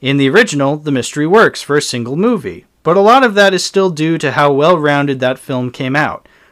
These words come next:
The character himself, however, is still so one-note that I couldn't get into this at all. In the nineteen seventy-eight version, he was just scary enough for the one movie, but this kind of particular slasher character loses steam fast with me.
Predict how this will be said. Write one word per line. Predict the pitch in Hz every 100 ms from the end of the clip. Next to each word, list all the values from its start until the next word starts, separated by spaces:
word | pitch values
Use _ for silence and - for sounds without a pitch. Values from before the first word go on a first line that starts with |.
| _
The | 127
character | - 147 135 123
himself, | 123 - 254 240
however, | 170 151 143 147 147
is | 151 156
still | - - 190
so | 180 - 170 156 147
one-note | 127 135 139 135 127 127
that | 127
I | 131
couldn't | - 156 151
get | 135 127
into | 120 113 120
this | 113 -
at | 113
all. | 110 95 - _ _ _ _ _ _ _ _
In | 147
the | 135
nineteen | 131 127 131
seventy-eight | 123 127 120 120 190 180
version, | 131 123 131 151 165 _ _
he | - 226
was | 214
just | 240 220
scary | - 240 233
enough | 196 180 185
for | 185
the | 165
one | 131 127 127
movie, | 180 214 139 95 - _
but | - 175
this | 202
kind | - 220 240
of | 220
particular | 180 214 208 170 147
slasher | - 170 180 170
character | 135 131 120 131 123
loses | 143 175 156
steam | - 175 151 143
fast | - 185 185 -
with | -
me. | 101 87 -